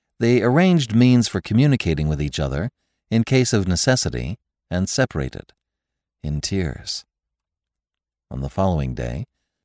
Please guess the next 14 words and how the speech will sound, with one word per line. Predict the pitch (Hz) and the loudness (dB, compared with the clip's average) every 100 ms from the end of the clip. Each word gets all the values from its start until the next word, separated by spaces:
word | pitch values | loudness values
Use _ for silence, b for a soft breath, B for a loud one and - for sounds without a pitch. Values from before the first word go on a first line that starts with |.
| _ | _
Camilo | - 110 151 139 110 101 | -4 0 4 4 4 4
received | 95 - 180 160 | 2 0 0 0
at | 120 | 2
his | 120 - | 0 0
department | 95 - 113 - 90 85 - _ _ | -2 0 0 2 0 0 -6 _ _
this | 95 135 160 - - - | -2 0 2 -2 -6 -4
letter | 98 123 82 62 64 _ _ _ | 0 2 0 -4 -6 _ _ _
from | _ 87 | _ -2
Vilela. | 80 82 78 67 - - _ _ _ _ _ _ _ _ _ - | 0 0 0 -2 -6 -12 _ _ _ _ _ _ _ _ _ -6
"Come | 87 90 90 101 101 _ _ | 0 2 2 0 -2 _ _
immediately | 71 82 90 101 76 65 57 55 50 53 - - | -2 0 2 2 0 -4 -6 -10 -10 -12 -18 -12
to | 62 | -8
our | 62 62 58 | -4 -4 -6
house. | - 58 - - - - | -6 -8 -10 -12 -10 -10